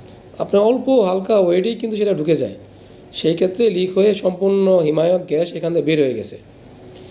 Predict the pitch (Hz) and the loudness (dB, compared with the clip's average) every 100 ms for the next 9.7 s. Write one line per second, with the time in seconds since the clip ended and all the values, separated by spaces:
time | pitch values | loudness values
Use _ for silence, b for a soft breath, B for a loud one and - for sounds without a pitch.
0 | B - 160 156 165 214 214 208 214 208 | B -8 -4 -2 0 2 4 4 2 2
1 | 202 185 180 185 180 185 190 190 170 180 | 2 2 2 0 0 0 0 -2 -4 0
2 | 185 208 233 180 165 175 180 170 - B | 0 0 0 -2 -2 -4 -4 -4 -12 B
3 | B B B - - 185 185 190 185 180 | B B B -14 0 0 2 2 2 -2
4 | 196 190 208 247 - - 170 170 160 170 | 0 0 2 2 0 -8 -2 0 2 2
5 | 156 156 147 147 - - 143 147 135 123 | 2 2 0 -4 -8 -2 0 0 -2 -4
6 | 123 123 151 151 135 123 117 135 131 123 | -4 -2 0 0 0 -2 -2 -2 -2 -2
7 | 107 98 98 - 165 165 220 208 190 - | -6 -8 -12 -6 -2 0 2 2 0 -4
8 | B B B B B - - 220 240 240 | B B B B B -20 -4 0 2 0
9 | 226 233 226 220 196 226 | 0 2 2 0 -2 0